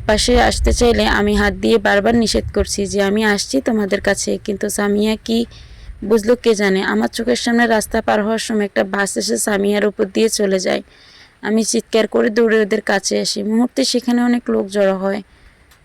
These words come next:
স-, সামিহার মাথার মগজটা রাস্তায় লাফাচ্ছিল।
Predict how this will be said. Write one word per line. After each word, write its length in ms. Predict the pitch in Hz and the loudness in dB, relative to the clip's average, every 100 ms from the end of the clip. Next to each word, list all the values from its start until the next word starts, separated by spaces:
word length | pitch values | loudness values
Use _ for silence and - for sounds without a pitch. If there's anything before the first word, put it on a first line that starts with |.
| _ _ _ _ _ _ _ _ _ _ _ _ _ _ _ _ _ - | _ _ _ _ _ _ _ _ _ _ _ _ _ _ _ _ _ -6
স-, 280 | - - - - - | -2 -2 -4 -14 -8
সামিহার 680 | - 226 214 226 226 233 | -2 2 4 4 4 4
মাথার 480 | 226 220 - 226 247 | 2 -2 0 2 2
মগজটা 480 | 226 208 220 - 240 | 2 0 0 2 2
রাস্তায় 380 | 220 202 - 226 | 2 -2 0 2
লাফাচ্ছিল। 640 | 208 202 202 - 202 185 | 2 0 -2 0 -2 -2